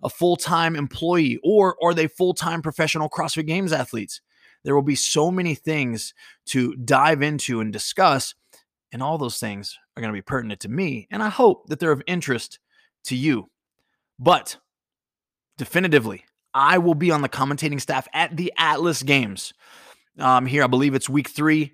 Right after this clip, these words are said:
of the semifinal structure. Um, so I will be in Montreal, Canada. I would love to connect with any of you who are listening to this podcast while I'm there. I will be a little busy,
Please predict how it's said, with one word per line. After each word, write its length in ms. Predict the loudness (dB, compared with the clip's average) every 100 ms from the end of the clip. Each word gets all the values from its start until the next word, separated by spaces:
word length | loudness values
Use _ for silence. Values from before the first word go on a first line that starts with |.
| 0
of 280 | 4 4
the 60 | 2
semifinal 800 | -4 0 -2 0 0 2 0 -4 -14 -20 -12
structure. 640 | 2 2 4 0 -2 -6 -20 -14
Um, 180 | -8 -6
so 180 | -6 -4
I 160 | 2 4
will 140 | 4
be 180 | 2 0
in 80 | 2
Montreal, 460 | 0 0 2 4
Canada. 480 | 4 0 0 2 2
I 60 | 0
would 160 | -2 0
love 180 | 0
to 80 | 0
connect 380 | -4 -2 -2 -2
with 100 | -6
any 160 | -2 -2
of 80 |
you 120 | 0 0
who 180 | 0
are 60 | 0
listening 580 | 2 0 2 0 -2 -4 -12 -20 -20 _
to 100 | -2
this 240 | 0 -4
podcast 720 | -6 -4 -2 -2 -4 -4 -4
while 220 | -2 0 0
I'm 140 | -2
there. 260 | 0 -2 -2
I 120 | -8
will 260 | -6 -4 -2
be 140 | -2
a 80 | -2
little 220 | -2 -4
busy, 420 | -4 -4 -2 -6